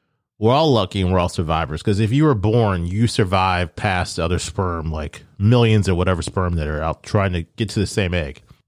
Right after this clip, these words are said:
But yeah, it's a really good movie. Uh, the movie, like I said, is called The Tender Bar. And then I, uh,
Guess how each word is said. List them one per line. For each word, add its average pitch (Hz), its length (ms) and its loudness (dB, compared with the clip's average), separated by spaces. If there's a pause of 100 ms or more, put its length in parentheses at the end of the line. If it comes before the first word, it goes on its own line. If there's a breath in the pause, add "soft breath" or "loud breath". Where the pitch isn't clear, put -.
But 139 100 0
yeah, 131 180 2
it's 113 120 -2
a 185 40 2
really 190 120 4
good 123 160 0
movie. 87 340 2
Uh, 82 280 2 (160)
the 95 180 -2
movie, 110 260 2
like 95 120 0
I - 20 0
said, 95 160 0
is 85 100 0
called 80 360 -4
The 92 80 0
Tender 90 400 -2
Bar. 78 400 -2 (1200 soft breath)
And 113 180 4
then 147 160 4
I, 123 220 4
uh, 85 420 4